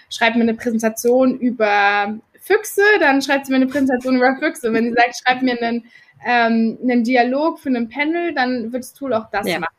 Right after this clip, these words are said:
Speaker 1: Trotzdem
Speaker 2: Ja.
Speaker 1: ist ja die Verantwortung, und die steigt eigentlich, wirklich
Speaker 2: Ja.
Speaker 1: bei dir und mir am Ende dieses Ergebnis zu nehmen und
Speaker 2: Ja.
Speaker 1: zu sagen, "Okay, passt das für mich oder nicht?" Ähm, beziehungsweise, wie werte ich das jetzt noch mit Emotionen und Persönlichem auf? Weil das kann Chat G P T natürlich nicht. Aber es kann mir natürlich helfen, diese,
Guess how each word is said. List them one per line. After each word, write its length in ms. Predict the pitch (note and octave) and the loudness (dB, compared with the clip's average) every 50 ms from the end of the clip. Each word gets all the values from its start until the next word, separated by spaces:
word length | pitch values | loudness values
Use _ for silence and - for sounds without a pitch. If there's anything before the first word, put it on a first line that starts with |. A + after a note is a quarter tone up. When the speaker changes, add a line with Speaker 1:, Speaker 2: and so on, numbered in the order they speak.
| _ _ _ - | _ _ _ -6
Speaker 1:
Trotzdem 580 | - - C4+ C4 C4+ - - - D4 D#4+ F#4 | -2 0 0 0 -2 -6 -6 -2 0 0 2
Speaker 2:
Ja. 60 | F4 | 0
Speaker 1:
ist 120 | D4+ - - | -2 -2 -2
ja 80 | A#3+ A#3 | -4 -4
die 120 | G#3+ A3 | -4 -6
Verantwortung, 1200 | - - A#3 - - G3+ A3 D4 G4 G4 F#4 - - - F#3+ F3+ F3+ F#3+ F#3 - A#3+ B3+ D#4+ F#4+ E4 - | -8 -8 -10 -8 -4 -2 -2 0 0 -2 -4 -8 -10 -8 -6 -4 -4 -6 -6 -6 -6 -6 -6 -6 -6 -6
und 160 | A3 A3 A3 | -4 -2 0
die 100 | C4+ D4+ | 0 0
steigt 420 | D4+ - - D#4 D#4+ F4+ - - | 0 -2 0 0 0 0 0 -2
eigentlich, 600 | - - E3 E3+ F3 F3 F#3 G#3 A3+ D#4 E4+ - _ _ _ _ _ _ _ - | -4 -6 -4 -6 -6 -8 -8 -6 -6 -6 -6 -8 _ _ _ _ _ _ _ -8
wirklich 260 | C4+ C#4+ C4 D#4 E4+ | -6 -2 0 0 0
Speaker 2:
Ja. 60 | - - | 0 0
Speaker 1:
bei 60 | B3 A#3 - | -4 -6 -4
dir 200 | - D4+ D#4+ D#4 | 0 2 2 4
und 180 | B3+ A#3+ A#3 B3+ | 4 4 4 4
mir 180 | C#4+ E4+ E4+ D4+ | 4 4 4 2
am 120 | C4+ B3 | 0 0
Ende 260 | - B3 C#4+ D4+ D4 | -2 0 0 0 0
dieses 240 | B3 C4 B3+ A#3+ - | 0 -2 -2 -2 -4
Ergebnis 720 | - - G#3+ A3 G#3 A3 D#4 F#4 F4+ F4 D4 C4 C4+ - | -6 -4 -4 -4 -2 -2 -4 -2 -2 -2 -4 -4 -4 -8
zu 140 | - - A#3+ | -12 -10 -10
nehmen 320 | G3+ F#3+ F#3+ G#3 A#3+ D4+ G#4 A4+ _ _ _ _ _ _ _ | -10 -10 -10 -8 -8 -8 -10 -12 _ _ _ _ _ _ _
und 140 | A3 B3 B3+ | -2 0 0
Speaker 2:
Ja. 80 | C4+ | 0
Speaker 1:
zu 80 | C4 B3+ A#3 - | -2 -4 -8 -6
sagen, 220 | - B3+ C4+ C4+ B3+ | -2 -2 -2 -2 -2
"Okay, 300 | A#3 A3+ - B3+ B3 B3+ | -4 -6 -6 -6 -6 -6
passt 320 | - - D4+ D#4+ D#4+ - - | -6 -4 -4 -4 -4 -6 -8
das 180 | D#4 D4+ - - | -8 -8 -10 -8
für 80 | - C4+ | -6 -2
mich 380 | C4 B3+ C4 C4+ C4 C4+ - - | 0 0 0 -2 -4 -8 -14 -10
oder 240 | - A#3 A#3+ A3 G3+ | -8 -6 -4 -4 -6
nicht?" 440 | G3 G3+ G#3 A#3+ E4+ A4 - - - _ _ _ _ _ _ _ _ - | -6 -6 -6 -6 -6 -8 -8 -14 -20 _ _ _ _ _ _ _ _ -8
Ähm, 300 | A#3 A#3 A#3+ A#3+ A#3+ G#3+ | -4 -2 0 0 0 0
beziehungsweise, 640 | B3+ B3+ B3+ D4+ D#4 D#4 D4+ D4 C#4+ C#4 B3+ B3 B3 | -2 -2 -2 0 2 2 2 2 0 0 0 -2 -2
wie 160 | C4+ D4 B3 | -2 -2 0
werte 240 | C4 B3+ C4 C4 D4+ | 2 0 0 0 -4
ich 80 | C#4 | -10
das 160 | - C4+ C4 | -12 -12 -12
jetzt 160 | C4+ B3+ - - | -12 -10 -8 -6
noch 120 | B3+ A#3+ | -4 -2
mit 220 | A#3 A#3 A3+ - | -2 -2 -4 -4
Emotionen 600 | - B3 B3 A#3+ A#3+ A#3+ - - B3+ C4 C#4+ C#4+ | -2 0 0 0 0 -4 -6 -4 -4 -2 -2 -2
und 140 | C4+ B3 A#3+ | -2 -4 -4
Persönlichem 640 | B3 B3 A#3+ G#3+ A3 A3+ A#3 A3+ A3 A3 - F#3 - | -4 -4 -4 -2 0 0 0 0 -2 -6 -8 -12 -10
auf? 240 | - E3 E3+ F3 | -8 -8 -8 -8
Weil 120 | - G3 G3+ | -6 -4 -2
das 160 | B3 D4 - | -2 -4 -4
kann 160 | - D#4 D4 | -4 -4 -4
Chat 180 | C#4 D4 D4 C4 - | -2 -4 -6 -6 -6
G 160 | C4 C4 C4 | -6 -6 -6
P 120 | B3+ - B3+ | -6 -4 -4
T 60 | B3 | -4
natürlich 320 | A#3+ A3+ - A3 G#3 - | -4 -4 -6 -8 -8 -8
nicht. 300 | - F#3+ F3+ F3+ F3+ - | -10 -10 -10 -10 -10 -8
Aber 120 | - F3+ G3 | -6 -6 -6
es 120 | G3+ - | -6 -4
kann 180 | - C4 C4+ C#4 | -2 0 0 0
mir 100 | D4 C#4 | 0 0
natürlich 360 | B3+ A#3+ A#3 - C#4+ C#4+ - | -2 -2 -4 -6 -8 -8 -6
helfen, 320 | - A#3+ A#3 B3+ B3+ C4 B3 | -4 -4 -4 -2 -2 -2 -2
diese, 320 | A3+ G#3+ G3+ G3+ G3 G3+ | -2 -2 -4 -6 -6 -8